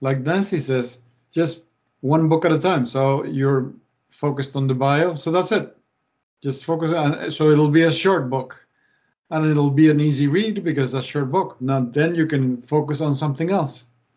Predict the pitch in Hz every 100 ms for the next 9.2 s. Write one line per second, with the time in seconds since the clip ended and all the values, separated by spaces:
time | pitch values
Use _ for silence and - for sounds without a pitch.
0 | _ _ _ _ _ 135 139 147 151 143
1 | 147 131 - - _ - 139 139 139 147
2 | 147 - _ - 156 143 135 143 143 -
3 | 170 165 160 143 131 - _ _ _ _
4 | - - 147 160 226 226 170 151 135 135
5 | 127 120 120 131 147 - _ _ 131 135
6 | 135 139 127 139 131 123 - _ _ _
7 | _ _ _ - 165 156 143 139 139 143
8 | 139 135 127 123 135 123 127 135 131 123
9 | 127